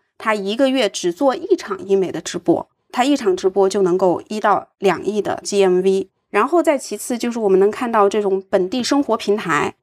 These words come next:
不管是美团呀，当然其他的一些这种本地生活的平台目前并没有对医疗或者说医美开放，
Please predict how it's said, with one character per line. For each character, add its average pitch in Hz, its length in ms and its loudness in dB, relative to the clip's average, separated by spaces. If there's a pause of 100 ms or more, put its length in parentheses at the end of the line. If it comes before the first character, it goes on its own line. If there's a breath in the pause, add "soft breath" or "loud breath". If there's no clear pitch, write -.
(160)
不 254 80 -4
管 156 180 -2
是 208 160 -8
美 175 200 -2
团 170 300 -4
呀， 196 300 2 (280)
当 262 120 0
然 240 140 -4
其 254 160 -8
他 285 160 0
的 277 80 0
一 214 100 -8
些 208 140 -4
这 208 140 0
种 202 100 2
本 180 160 0
地 208 100 -2
生 208 160 -2
活 202 120 2
的 202 40 2
平 196 160 0
台 190 160 0
目 220 140 0
前 196 200 2
并 214 200 -2
没 196 60 4
有 185 80 4
对 202 180 2
医 214 180 -6
疗 175 320 -2
或 214 120 -4
者 190 80 -4
说 190 100 0
医 214 160 -2
美 208 100 -2
开 220 220 -6
放， 220 240 -2